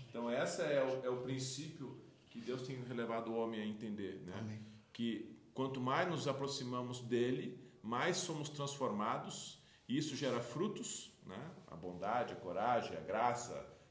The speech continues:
Speaker 1: a misericórdia, o amor, e esses frutos vai gerar o nosso prazer, né? E não vai só limitar a nós, todos que estiverem ao nosso redor usufru-, vão usufruir desse, desse fruto,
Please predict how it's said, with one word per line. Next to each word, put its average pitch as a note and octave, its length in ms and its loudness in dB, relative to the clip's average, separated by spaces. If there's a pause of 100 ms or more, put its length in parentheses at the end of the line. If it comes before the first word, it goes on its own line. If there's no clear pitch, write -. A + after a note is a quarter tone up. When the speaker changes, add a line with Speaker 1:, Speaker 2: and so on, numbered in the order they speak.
(140)
Speaker 1:
a F2 80 -8
misericórdia, G2 800 0
o D#2 60 0
amor, G#2 500 0 (520)
e C#3 280 4
esses G3+ 380 4
frutos - 340 -2
vai D#3+ 140 2
gerar D3 440 2
o C3 40 -2
nosso B2+ 260 2
prazer, G2+ 340 0
né? - 520 -8 (340)
E A2+ 100 2
não B2 100 2
vai C#3 140 6
só D#3 500 6
limitar C3 400 2
a B2+ 40 2
nós, G#2+ 440 0 (380)
todos F3 300 2
que - 100 -4
estiverem C#3+ 280 -2
ao C3+ 40 -2
nosso C3+ 240 -4
redor A2 440 -2 (380)
usufru-, B2 500 -6 (240)
vão A#2+ 160 4
usufruir C3+ 420 0
desse, B2+ 300 -4
desse A#2 260 -6
fruto, G2 320 -10